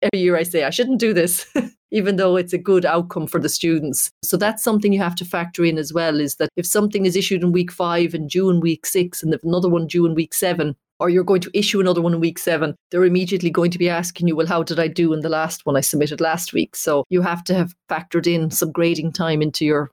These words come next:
week six or seven schedule. So that's just something else to kind of watch there. So yes, so to answer your question, when they propose an e-learning course topic and they give me some details on the typical audience, I will give them feedback on that before the next activity, which is to write the tasks they might teach in the course.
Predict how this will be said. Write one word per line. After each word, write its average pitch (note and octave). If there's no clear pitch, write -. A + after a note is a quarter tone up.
week E3+
six -
or D#3+
seven D#3
schedule. F3
So -
that's G3
just F3+
something F3+
else E3+
to D#3
kind D3+
of C3
watch D#3
there. C#3
So -
yes, G3+
so F#3
to A3
answer A3
your F#3
question, F3
when F#3+
they G3+
propose G#3
an F#3+
e-learning E3+
course D#3+
topic F3
and E3
they E3+
give F3+
me F3
some E3
details F3
on D#3+
the C#3+
typical F3
audience, E3+
I F3
will F3
give F3
them F#3
feedback F3
on E3+
that D#3+
before E3+
the D3+
next G#3
activity, D#3+
which D#3
is D3+
to -
write E3+
the -
tasks -
they E3
might D#3
teach F3
in D3
the D3+
course. -